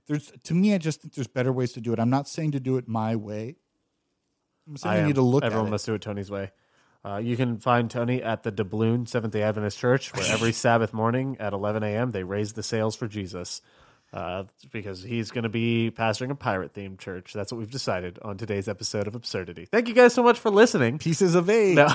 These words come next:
Speaker 2: <laughs> Well, and here's, here's, and we talked about this. Um, this is a big one.
Speaker 1: Long Elder
Speaker 2: But
Speaker 1: Silver.
Speaker 2: if you are not careful with the way you, you,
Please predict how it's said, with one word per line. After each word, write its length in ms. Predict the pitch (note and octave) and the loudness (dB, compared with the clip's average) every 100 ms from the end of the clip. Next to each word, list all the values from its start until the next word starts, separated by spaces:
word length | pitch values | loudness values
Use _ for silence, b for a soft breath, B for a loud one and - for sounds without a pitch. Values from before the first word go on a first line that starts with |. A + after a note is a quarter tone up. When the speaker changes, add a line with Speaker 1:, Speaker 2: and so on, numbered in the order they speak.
| - | 6
Speaker 2:
<laughs> 180 | B3+ - B B B | 6 6 B B B
Well, 120 | A3+ | 6
and 200 | G#3 F#3 | 8 6
here's, 280 | A#3+ C4 - E3 | 4 2 0 2
here's, 280 | F3 A3 | 6 6
and 140 | F#3 D3+ | 6 4
we 80 | F#3+ | 6
talked 200 | F3+ C#3+ | 4 4
about 120 | A#2 | 0
this. 240 | A2 - - | 0 -4 -4
Um, 440 | B2+ A#2 G#2 G#2 G#2 - | 2 4 4 -2 -12 -8
this 220 | D3 E3 | -4 -2
is 80 | A#2+ | -4
a 40 | |
big 180 | G2+ C#3+ | -4 -6
one. 260 | G#2+ G2+ G#2 | -6 -8 0
Speaker 1:
Long 320 | A#2+ C3+ C#3 | 4 6 8
Elder 240 | C3 B2+ | 6 6
Speaker 2:
But 60 | B2 | 4
Speaker 1:
Silver. 340 | - C3 A2+ | 4 4 6
Speaker 2:
if 20 | |
you 120 | A3+ B3 | 6 6
are 80 | |
not 180 | F#3+ C#3 | 4 2
careful 320 | - D3 C#3+ | 0 -6 -4
with 140 | A2+ G#2 | -2 -2
the 80 | G#2+ | 0
way 140 | A2+ | 0
you, 380 | G2+ A2 A2 G2+ | 0 -2 -4 -6
you, 220 | A#2+ G#2+ | -10 -10